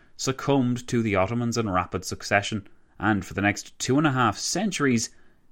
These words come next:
they remained largely quiescent. By the turn of the seventeenth century,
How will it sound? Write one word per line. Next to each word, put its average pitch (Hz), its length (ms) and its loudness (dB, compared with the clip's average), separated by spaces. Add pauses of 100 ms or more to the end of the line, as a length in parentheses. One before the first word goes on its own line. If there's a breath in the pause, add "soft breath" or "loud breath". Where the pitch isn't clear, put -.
(120)
they 90 120 -2
remained 110 680 2
largely 87 480 -2
quiescent. 95 640 -6 (2000 loud breath)
By 151 100 -2
the 202 120 -2
turn 185 240 2
of 165 80 0
the 170 80 -2
seventeenth 87 520 -2
century, 104 520 -2